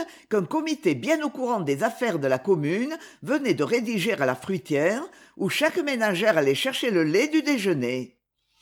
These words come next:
Mais de Julie, pas un mot. « Ma nièce n'aura sans doute pas le temps de me faire visite aujourd'hui, »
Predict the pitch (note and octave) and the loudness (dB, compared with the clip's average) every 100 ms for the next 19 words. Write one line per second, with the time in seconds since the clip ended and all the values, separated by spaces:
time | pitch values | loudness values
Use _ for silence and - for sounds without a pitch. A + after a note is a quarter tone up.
0 | - - E3+ C#4 E4 G3 F3+ D3+ C#3+ D#3 | -20 -4 0 0 2 4 6 4 4 4
1 | C#4 F#4+ - D#4 E4+ B3+ E3 C3 B2 B2+ | 4 -2 -2 2 4 2 0 0 -2 -6
2 | _ _ _ _ _ _ _ _ _ _ | _ _ _ _ _ _ _ _ _ _
3 | _ _ _ - C4 D4 F3+ D#3+ C#3+ D#3+ | _ _ _ -2 0 4 6 6 4 0
4 | D3+ F3 D3+ D4+ E4 D4 A3+ A3+ A#3+ - | 0 0 -2 -2 0 0 -2 2 2 2
5 | B3 E3+ C4+ E4 G#3+ E3+ F3 D3+ D3 C4+ | 0 0 0 -2 -2 -2 -2 -2 0 0
6 | A3 D4+ F4 D4 A#3 D3+ C3+ D3 D3 | 0 -2 0 2 2 0 2 2 0